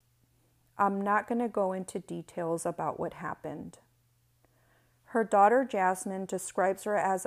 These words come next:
the dancing hiking queen or hiker for life. She's known in the community for her fearless hikes and daily dose of inspiration. More importantly, she was an amazing mother of four, a sister,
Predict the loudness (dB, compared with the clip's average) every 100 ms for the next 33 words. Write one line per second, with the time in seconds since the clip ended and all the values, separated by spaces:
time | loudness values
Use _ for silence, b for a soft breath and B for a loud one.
0 | -8 -2 -2 -2 -4 -4 -4 -4 -4 -2
1 | -4 -4 -8 -8 -10 -10 -6 -6 -8 -10
2 | -8 -6 -2 -2 -2 -6 -4 -4 -2 -2
3 | -4 -8 _ _ _ _ b b b b
4 | -6 -4 -2 0 2 4 2 0 -2 -4
5 | -4 -4 -4 -4 -4 -4 -4 -4 -8 -4
6 | -2 0 -2 -6 -4 -2 -2 -4 -12 -12
7 | -10 -4 -2 -2 -4 -4 -4 -4 -4 -8
8 | -8 -10 -12 -10 -6 -4 -6 -8 -16 -18
9 | -20 _ _ _ b b b b b b
10 | b 2 4 4 2 0 2 0 -2 -2
11 | -2 0 0 -2 -2 -2 -2 -2 -2 -2
12 | -2 0 0 -2 -4 -2 -2 -2 -6 -8
13 | -8 -4 -2 -4 -4 -4 -6